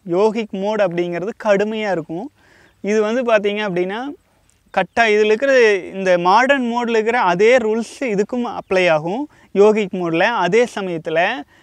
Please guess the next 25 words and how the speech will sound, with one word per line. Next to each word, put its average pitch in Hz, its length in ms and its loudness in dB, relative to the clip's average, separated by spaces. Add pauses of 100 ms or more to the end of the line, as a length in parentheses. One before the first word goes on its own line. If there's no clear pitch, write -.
(160)
நாலு 254 420 4
மணி 247 180 -4
நேரம் 233 360 0
வரைன்னு 220 180 0
சொன்னதை 214 460 0
எட்டு 196 300 2
மணி 254 180 -2
நேரம் 214 360 2
வரையா 208 300 0
மாற்ற 190 360 0
வேண்டி 190 240 0
இருக்கும். 175 360 -2
இரண்டு 226 400 2
வேளை 247 280 4
உணவு 220 440 -2
அப்படிங்கிறது 208 500 -2
ஒரு 208 240 2
வேளை 240 240 2
உணவு 214 260 -4
மட்டுமே, 214 520 -2 (400)
கடுமையான 214 680 -2 (400)
அடுப்பில் 208 420 -2
வேக 196 240 4
வச்ச 185 240 -6
உணவு. 165 200 -6